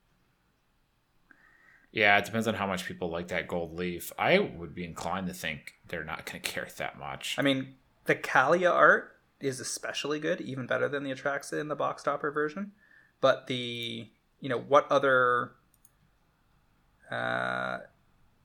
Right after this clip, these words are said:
Speaker 2: Kalia is Mardu, right?
Speaker 1: Yeah.
Speaker 2: So, oh, they've got options there, though.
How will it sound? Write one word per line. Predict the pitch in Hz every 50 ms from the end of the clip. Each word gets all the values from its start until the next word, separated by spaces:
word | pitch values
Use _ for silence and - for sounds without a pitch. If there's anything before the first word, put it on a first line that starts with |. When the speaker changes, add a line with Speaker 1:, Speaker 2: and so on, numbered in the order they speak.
| _ _ _ _ _ _ _ _ _ _ _ - - _ _ _ _ _ _ _ _ _ _ _ -
Speaker 2:
Kalia | - - 143 147 147 139 131
is | 127 131
Mardu, | 135 120 120 120 127 123 120 113 117 113 110
right? | 113 123 143 156 - - _ _ _ _ _ _ _ _ _ _ _ _ _ _ _ _ _ _ _ _ _ _ _ _ _ _ _ _ - - - - -
Speaker 1:
Yeah. | - 95 92 90 87 85 76 - - -
Speaker 2:
So, | - - 131 123 120 120 120 120 120 120 117 117 117 117 123 123 123 127 _ _ _ _ _ _ _ _ _ _ _ _ _ _ _ _ _ _ -
oh, | - 151 143 135
they've | 143 165 175 175
got | 175 135 127
options | 123 120 - - 131 120 110 -
there, | 117 113 113
though. | 113 110 110 110